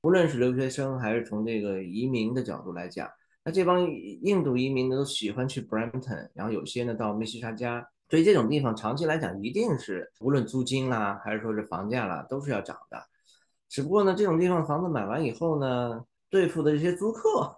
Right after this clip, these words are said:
也是不太受不了，就是所以，所以从我的角度来讲，我，反正每个人都得平衡一下吧，你不能只是为了升值，但是就是说你如果能忍受，你愿意跟印度租客去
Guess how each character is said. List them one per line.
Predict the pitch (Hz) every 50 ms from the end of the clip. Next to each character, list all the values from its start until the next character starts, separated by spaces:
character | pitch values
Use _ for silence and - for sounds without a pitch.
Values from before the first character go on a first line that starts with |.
| - -
也 | 117 113 107 107
是 | - - - - 139
不 | - - 139
太 | 131 135 127
受 | 123 - 135 120
不 | 110 117
了， | 110 101 - - -
就 | 147 143
是 | 127 131
所 | 127 - - 156
以， |
所 | 156 - 196
以 | 175
从 | 175 190 185
我 | 156 123
的 | 135 165
角 | 160 120 101
度 | 113 120
来 | 120 123 127
讲， | 127 131 120 117 120
我， | 120 120 113 113 110 113 113 117 - -
反 | - 127 127
正 | 143 156
每 | 160 135 123
个 | 135
人 | 156 175
都 | 190
得 | 175 131
平 | - 131 139 156
衡 | 147 120 135
一 | 165
下 | 165 160 120 80
吧， | 71 65 - - _ -
你 | - 120
不 | 117 - 151
能 | 143 143 147
只 | 147 - - 92 -
是 | - - 170 165 156 147 131 120 113
为 | 113 127 123
了 | 110 107
升 | 107 - 117 113 110
值， | 107 110 95 95 98 101 - - _ _ -
但 | - 131 127
是 | 123 123
就 | 123 123
是 | 113
说 | 127 135
你 | 131 127 110 107 104
如 | 101 120 151
果 | 165 160 123
能 | 117 127 170
忍 | 190 160 120 - -
受， | - 139 113 101 - - - -
你 | 107 107
愿 | 127 156 160 147 127
意 | 117
跟 | - 123 120 123 123 123 123 123
印 | 123 139 135 123
度 | 117 110 101
租 | 104 - 127
客 | 127 - 135
去 | 113 - - 117 -